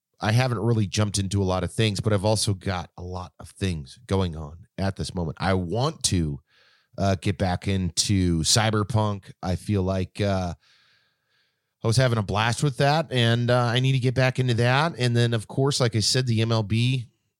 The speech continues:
is coming out, uh, or the big show is coming out here on the sixteenth. So I will be downloading that. That's a couple of weeks away. And there's several other games that I'm,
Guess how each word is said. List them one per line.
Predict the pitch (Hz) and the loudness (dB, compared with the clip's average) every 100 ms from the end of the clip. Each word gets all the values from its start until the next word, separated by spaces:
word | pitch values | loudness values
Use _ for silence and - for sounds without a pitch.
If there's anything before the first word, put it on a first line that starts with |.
| _ - | _ -2
is | 117 104 | 0 0
coming | - 127 123 | 0 0 2
out, | 123 131 135 - | 2 0 -2 -6
uh, | 131 131 131 117 | -4 0 0 0
or | 98 101 | 0 0
the | 87 | -2
big | 110 113 | -2 -2
show | - 139 131 | 0 2 2
is | 120 | 0
coming | 135 127 123 | -2 -2 0
out | 123 131 143 - _ _ _ _ _ _ - | 0 0 -4 -10 _ _ _ _ _ _ -14
here | 113 131 131 | -2 0 2
on | |
the | 113 | 2
sixteenth. | - 127 - 135 156 | 0 -2 0 0 0
So | - 120 104 - | 0 0 0 -2
I | 101 | -2
will | 110 113 | 0 0
be | 107 92 | -2 -4
downloading | 95 104 113 110 107 98 90 | -2 0 2 2 2 0 0
that. | 104 127 147 | 0 0 -2
That's | 104 - - | -4 -4 -4
a | 120 110 - | -2 -2 -2
couple | 107 104 | -4 -2
of | 101 | -2
weeks | 101 - | -2 0
away. | 101 101 117 139 151 | 2 2 2 2 0
And | 120 113 | 0 0
there's | 104 | 0
several | 190 165 131 | 0 2 2
other | 131 | 2
games | 117 123 123 | 2 2 2
that | 120 | 0
I'm, | 113 | -2